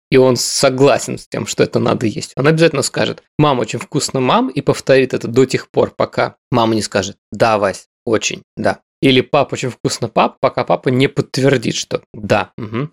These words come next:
хорошо, ты ешь, отлично». И на самом деле,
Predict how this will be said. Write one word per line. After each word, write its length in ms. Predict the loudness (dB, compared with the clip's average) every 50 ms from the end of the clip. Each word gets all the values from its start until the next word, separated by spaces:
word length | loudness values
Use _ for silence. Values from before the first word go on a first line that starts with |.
| _ -6
хорошо, 360 | -2 -2 -2 -2 -2 -4 -6
ты 140 | -10 -10 -6
ешь, 260 | -2 0 0 0 -2
отлично». 460 | -6 -6 -4 -4 -2 -2 -4 -10 -8 _
И 80 | 0 2
на 140 | 2 2 2
самом 340 | 2 2 2 4 4 4 4
деле, 340 | 6 4 4 4 2 -2